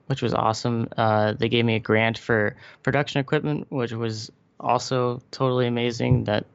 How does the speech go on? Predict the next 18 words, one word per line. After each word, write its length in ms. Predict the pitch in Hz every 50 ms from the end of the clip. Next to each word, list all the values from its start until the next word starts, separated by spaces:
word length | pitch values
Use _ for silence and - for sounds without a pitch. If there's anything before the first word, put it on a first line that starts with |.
| _
they 100 | - 113
would 120 | 113 110 -
do 160 | - - 113
that 180 | 113 120 - -
for 80 | -
me. 240 | 107 113 117 117 113
Um, 380 | - 107 110 107 110 110 110 110 - - - - - - -
I 60 | 110
didn't 420 | 107 - - 139 156 165 160 -
really 320 | - 135 147 151 147 143 139
get 220 | 139 143 143 -
much 260 | - 143 147 143 -
from 240 | - - 147 143 135
<laughs> 80 | 127 131
Vine, 380 | 143 143 139 147 151 151 143 - 185 - - - - - 151 139 135 135 _ _ -
to 80 | -
be 220 | - 123 123 123 123
honest. 640 | 123 127 127 123 127 123 - - - - - -